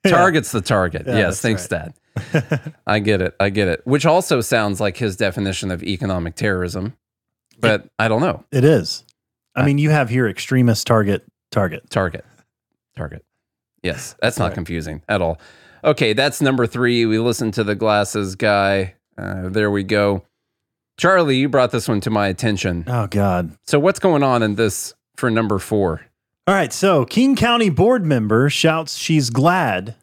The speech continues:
Speaker 1: to support sex offender nominated to homelessness board.
Speaker 2: So they have this board of people, and they're trying to figure out what to do about homelessness. All
Speaker 1: Mm-hmm.
Speaker 2: right?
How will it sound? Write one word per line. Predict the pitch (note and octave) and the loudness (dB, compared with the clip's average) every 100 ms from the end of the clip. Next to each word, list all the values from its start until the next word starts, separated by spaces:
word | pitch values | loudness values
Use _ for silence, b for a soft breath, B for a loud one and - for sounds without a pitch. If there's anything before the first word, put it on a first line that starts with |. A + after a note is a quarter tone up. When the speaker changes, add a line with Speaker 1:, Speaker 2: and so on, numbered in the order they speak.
| _ - | _ -4
Speaker 1:
to | B2 | -2
support | - A2 C#3 C3+ - | -2 -2 0 0 0
sex | D#3+ D3+ - | -2 0 -2
offender | A#2 G#2 G2 G2+ | -2 -2 0 0
nominated | A2 A#2 G#2 F#2+ F#2 | 2 2 2 0 -2
to | F#2 | -4
homelessness | - C3 A#2 F#2 F#2 E2 - | 0 2 2 0 -4 -8 -8
board. | - E2+ - - - _ _ _ _ _ | -6 -6 -6 -10 -18 _ _ _ _ _
Speaker 2:
So | - | -2
they | C3+ | 0
have | C3 | 2
this | C3 A2+ - _ | 0 -2 -8 _
board | G#2+ B2 C#3 D3+ | -2 2 2 2
of | |
people, | C#3 B2+ C3+ B2 | 0 -2 2 2
and | A#2+ | 2
they're | G2+ | 0
trying | C3+ A#2+ | 0 0
to | B2 | 0
figure | C3+ A#2 A2+ | -2 2 2
out | G#2+ | 2
what | G#2+ | 0
to | G#2 | 0
do | G2 G2 | -2 0
about | F#2+ F2 | 0 0
homelessness. | C#3 B2+ G2+ - - - - _ _ _ G#2 G#2 | 0 0 -2 -6 -12 -14 -16 _ _ _ _ -8
All | |
Speaker 1:
Mm-hmm. | F2+ | -4
Speaker 2:
right? | F2 A#2 | -2 -4